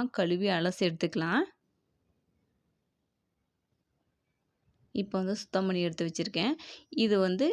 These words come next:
ஒரு பாத்திரத்துல நான் சேர்த்துக்கிறேன். இதோட நான் ஒரு ரெண்டு கப் அளவு வந்து தண்ணி சேர்த்துக்கிறேன். முதல்ல வந்து தண்ணியை சேர்த்து இதை நல்லா வேக விடணுங்க.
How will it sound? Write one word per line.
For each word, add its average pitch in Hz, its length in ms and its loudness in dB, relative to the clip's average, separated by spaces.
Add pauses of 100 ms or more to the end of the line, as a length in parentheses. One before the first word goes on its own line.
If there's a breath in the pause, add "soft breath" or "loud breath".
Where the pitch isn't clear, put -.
(400 soft breath)
ஒரு 196 200 6
பாத்திரத்துல 180 640 0
நான் 170 220 -2
சேர்த்துக்கிறேன். 165 540 0 (680)
இதோட 185 420 4
நான் 214 220 6
ஒரு 185 140 6
ரெண்டு 196 240 6
கப் 196 260 2
அளவு 180 220 4
வந்து 180 280 0
தண்ணி 185 280 2
சேர்த்துக்கிறேன். 180 580 0 (2000)
முதல்ல 226 340 4
வந்து 214 240 2
தண்ணியை 196 340 4
சேர்த்து 190 280 -2
இதை 185 200 2
நல்லா 175 320 0 (100)
வேக 180 260 2
விடணுங்க. 165 420 2